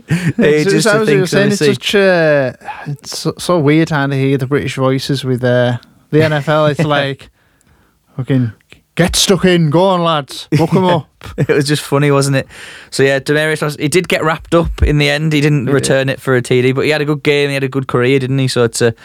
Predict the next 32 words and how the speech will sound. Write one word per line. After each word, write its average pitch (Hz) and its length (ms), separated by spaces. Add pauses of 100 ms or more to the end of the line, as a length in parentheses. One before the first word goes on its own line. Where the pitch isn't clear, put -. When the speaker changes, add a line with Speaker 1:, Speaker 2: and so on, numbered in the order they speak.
(380)
Speaker 2:
a - 60
shame 147 340
'cause 135 120
he 127 100
seem-, 123 280
seems 117 240
like 110 140
he 113 80
was 113 140
a 107 320
top - 260
character. 117 440 (360)
Speaker 1:
Yeah, 117 120
he 160 40
had 147 100
a 113 40
great 117 240
career. 156 300
He 131 120
Speaker 2:
Yeah, 127 60
Speaker 1:
was, 143 140
uh, 120 260
Speaker 2:
yeah. 123 60
Speaker 1:
one 143 120
of 135 80
the 123 60
top - 180 (140)
receivers 139 500
back, - 260 (540)
you 151 100
know. 147 320 (180)
Um, 135 520